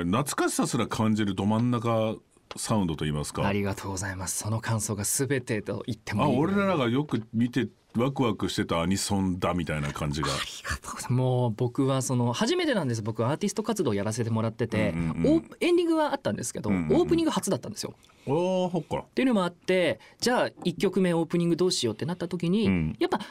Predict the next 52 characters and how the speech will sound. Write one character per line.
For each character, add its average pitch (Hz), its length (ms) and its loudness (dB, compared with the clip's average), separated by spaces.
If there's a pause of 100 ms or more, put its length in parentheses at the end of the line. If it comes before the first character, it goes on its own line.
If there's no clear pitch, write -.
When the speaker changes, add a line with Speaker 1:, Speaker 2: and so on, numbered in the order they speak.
(200)
Speaker 2:
ア 330 120 2
ニ 359 120 4
メ 190 120 2
の 104 160 0
一 - 200 -2
つ 214 120 -6
の 104 120 -2
顔 196 380 2
だ 202 80 0
と - 100 -8
も 104 120 0
思 101 160 -2
っ - 20 -10
て - 160 -8
い 107 60 -2
る - 80 -10
ん 92 80 4
で 87 60 2
す 76 60 2
よ。 73 120 2
Speaker 1:
う - 20 2
ん、 104 40 -2
そ 107 100 0
う 135 100 0
ね。 127 120 4
Speaker 2:
オ - 20 0
ー - 20 -2
プ 117 80 -4
ニ 104 80 -2
ン 98 60 -2
グ 95 60 -2
っ 82 100 2
て。 82 80 2
Speaker 1:
う 147 40 2
ん。 - 40 0
Speaker 2:
っ - 20 0
て 180 60 2
い - 20 2
う - 20 2
の 190 60 2
も 170 120 0
あ 180 40 0
る 180 80 0
の 170 140 0
で、 180 300 2
ア 262 80 2
ニ 277 120 2
メ 196 80 2
の 143 100 -2
作 123 300 -4
品 131 300 0
を 220 260 0